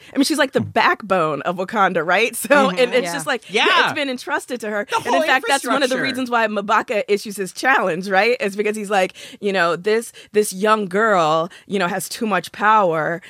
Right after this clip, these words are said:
Speaker 1: in our society. Um, you know,
Speaker 2: Yeah.
Speaker 1: you've, you've entrusted her with, with too much knowledge and too much power, but, but no one else has that, that issue. They're just like, "Yeah, <laughs> like, let this girl work,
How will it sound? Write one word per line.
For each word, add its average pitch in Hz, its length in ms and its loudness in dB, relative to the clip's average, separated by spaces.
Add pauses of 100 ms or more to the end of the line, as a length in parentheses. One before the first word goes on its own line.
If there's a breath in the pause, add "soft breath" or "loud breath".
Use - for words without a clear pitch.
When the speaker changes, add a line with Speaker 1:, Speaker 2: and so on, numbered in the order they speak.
(180 loud breath)
Speaker 1:
in 180 140 0
our 165 240 2
society. 165 880 0
Um, 165 480 0 (240 loud breath)
you 180 100 -2
know, 175 60 4
Speaker 2:
Yeah. 170 100 2
Speaker 1:
you've, 202 220 -6
you've 190 160 -2
entrusted 196 460 -4
her 175 180 2
with, 165 300 -2
with 165 180 -8
too - 140 -8
much 170 240 -4
knowledge 190 340 0
and 165 100 -4
too 185 120 -6
much 165 180 -6
power, 190 360 2 (240 loud breath)
but, 190 260 2
but 196 160 -4
no 233 160 4
one 240 160 4
else 196 300 2
has 190 380 -4
that, 175 340 -2
that 175 260 -2
issue. 185 320 -6
They're 185 100 -4
just 202 160 -8
like, 156 160 0
"Yeah, 214 220 2
<laughs> 190 80 2
like, 240 320 -2 (380 loud breath)
let 269 240 2
this 285 160 2
girl 208 280 4
work, 185 340 4